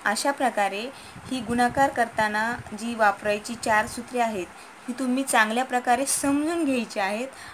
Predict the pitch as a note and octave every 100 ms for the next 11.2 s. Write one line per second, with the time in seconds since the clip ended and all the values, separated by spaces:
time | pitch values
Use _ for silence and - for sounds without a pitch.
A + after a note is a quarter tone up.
0 | - F#3+ G#3 G#3 G#3 - C4 C4+ - -
1 | - A3 G#3+ A3 A#3 G3 G#3+ G#3 G#3 A3
2 | G#3+ G3 F#3+ G#3 B3+ - F#3+ G#3+ - B3
3 | A#3 A#3 A#3 B3 C4+ - - G3+ G3+ G#3
4 | A3+ F4+ - - - G3 G3 F#3+ G#3 F#3
5 | A#3 A#3+ A#3 G#3+ - A#3 B3 - - -
6 | G3 G#3 C4 D#4 - - - G#3+ A#3+ A#3+
7 | G#3 A3+ G#3+ A3+ G3+ A3 G#3+ G#3 A3+ A#3
8 | A3 G#3 G#3 G3 G#3 A3 A3 - A#3 A#3
9 | A#3 B3 A#3+ A3 A#3 G#3+ A3 G3+ G#3 G3
10 | G3 G3 G3 G3 F#3 F#3+ F#3+ F#3 G#3 B3
11 | G#3 A#3